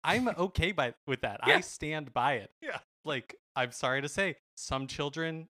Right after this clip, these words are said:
Speaker 1: are not that smart, and potentially Chunky Kong is one of those children.
Speaker 2: <laughs> Here's, I, I agree with you. <laughs> I think it is fair to say that some children,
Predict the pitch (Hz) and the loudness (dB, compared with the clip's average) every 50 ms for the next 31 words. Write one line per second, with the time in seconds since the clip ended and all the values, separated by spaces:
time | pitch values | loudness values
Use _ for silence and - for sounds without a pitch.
0 | _ - 127 120 113 110 113 120 - - 135 131 - - 143 127 117 123 - - | _ -4 -4 -2 0 2 2 2 2 0 -2 -2 -2 0 0 0 0 0 -2 -6
1 | 123 113 - 123 - - - - 220 226 - - 156 135 123 123 120 127 _ _ | -8 -8 -8 -10 -6 -2 -2 -2 -2 -2 -4 -6 -4 -4 -4 -4 -4 -6 _ _
2 | _ _ _ _ _ _ _ _ - - 139 127 120 - 135 - 139 131 123 120 | _ _ _ _ _ _ _ _ -4 0 0 0 0 -4 -6 -4 -2 -2 -2 -2
3 | 117 - 120 113 107 110 98 107 101 98 - - 104 98 - 101 98 95 - - | -4 -4 -2 -2 -2 -2 -4 -4 -6 -6 -6 -6 -8 -8 -8 -12 -14 -14 -12 -10
4 | - - - _ _ _ _ _ _ - - - - 349 339 - - - 370 349 | -12 -12 -12 _ _ _ _ _ _ -20 -20 -6 -4 -4 -4 -2 -4 -8 -8 -8
5 | - _ - 403 370 - _ - - - _ - 220 214 - - - 151 156 - | -8 _ -6 -6 -6 -6 _ -18 -20 -8 _ 2 2 2 0 0 2 2 2 4
6 | - 147 165 160 185 170 170 190 190 190 190 - 190 185 180 180 196 - _ _ | 4 4 4 4 4 4 4 6 6 6 4 4 4 4 4 2 2 -2 _ _
7 | _ _ _ _ - 156 - - - - - _ - 143 139 - 170 143 165 151 | _ _ _ _ 2 2 2 2 0 -4 -2 _ 0 0 0 2 0 2 2 2
8 | 143 135 123 - - 147 143 156 151 139 - 139 139 143 123 117 123 117 - - | 2 2 2 2 2 2 4 4 2 2 2 2 2 2 2 0 0 -2 -2 -6
9 | - _ _ _ _ - - - 160 170 196 180 - 190 170 160 156 170 165 160 | -12 _ _ _ _ -6 2 4 4 6 4 4 4 2 4 4 4 2 2 2
10 | 165 | 0